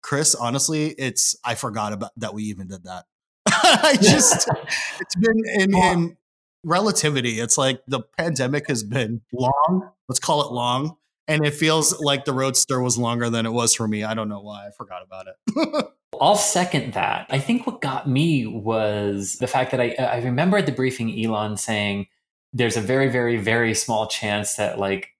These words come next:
Speaker 2: a long, long time from now, it might hit Mars. And in my brain, that totally equated to, "Oh, well, it won't come near Mars for, like, a long, long time." So then when all of
Speaker 1: A
Speaker 2: a sudden,
Speaker 1: million years from now.
Speaker 2: surprise, <laughs> like,
Speaker 1: Yeah.
Speaker 2: it, it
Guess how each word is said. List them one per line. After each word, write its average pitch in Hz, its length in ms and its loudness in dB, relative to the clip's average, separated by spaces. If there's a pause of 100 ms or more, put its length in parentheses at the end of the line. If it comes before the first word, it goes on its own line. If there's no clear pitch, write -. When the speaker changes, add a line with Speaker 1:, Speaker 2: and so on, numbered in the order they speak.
(300)
Speaker 2:
a 104 100 2
long, 127 600 4
long 113 340 2
time 107 380 0
from 101 240 -2
now, 98 340 -2
it - 180 -4
might 110 460 0
hit - 320 -4
Mars. 98 720 -2 (480)
And 117 460 2 (280)
in 131 220 2
my 147 240 2
brain, 156 380 0
that - 320 -2
totally 143 480 2
equated 127 540 0
to, 120 260 -2 (100)
"Oh, 202 260 4
well, 147 120 2
it 147 60 0
won't 170 200 0
come 151 160 -2
near 139 160 0
Mars 120 400 2
for, 107 220 -2
like, 107 420 -2
a 95 60 -2
long, 110 320 0
long 110 240 2
time." 117 360 0
So 131 160 0
then 120 200 -2
when 123 100 0
all 123 160 2
of - 60 2
Speaker 1:
A - 40 2
Speaker 2:
a - 40 2
sudden, 147 220 4
Speaker 1:
million 139 200 2
years 127 300 0
from 135 100 -2
now. 117 60 0
Speaker 2:
surprise, 120 840 4
<laughs> 151 80 -2
like, 151 440 -2 (140)
Speaker 1:
Yeah. 135 80 2
Speaker 2:
it, - 60 -4 (140)
it - 100 2